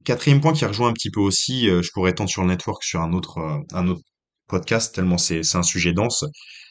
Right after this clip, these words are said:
Mais quatrième point, c'est le point de pas reproduire et de pas vouloir reproduire sa vie en France. Il y a beaucoup de différences,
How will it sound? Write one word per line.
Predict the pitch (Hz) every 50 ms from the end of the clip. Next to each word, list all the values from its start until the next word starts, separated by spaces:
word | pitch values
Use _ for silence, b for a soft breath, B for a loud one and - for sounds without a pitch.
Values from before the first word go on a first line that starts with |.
| B B _
Mais | 98 95 90 87
quatrième | - 120 - - - 123 120 117 113
point, | - - 139 143
c'est | 147 - -
le | 98 98 95
point | - 127 120
de | 104
pas | 90 - 135 117
reproduire | 120 113 113 - 117 110 107 113 127 123 - - - _ _ _ _ _ _ _ _ _ _ _ _ _ _ _ -
et | 101
de | 92 98 90
pas | - 135 131
vouloir | 110 95 107 117 123 120 123 123 110
reproduire | 107 98 87 - 104 98 98 101 110 120 127 - - - _ _ _ _ - _
sa | - - - - 98
vie | 95 101 110
en | 101 92
France. | - - 80 - - - - _ b b b b b b b b b b b b b -
Il | 98
y | 95 92
a | 87
beaucoup | 90 117 117 - - 147
de | 120 107 101
différences, | 90 92 90 - 101 90 90 135 - - - - _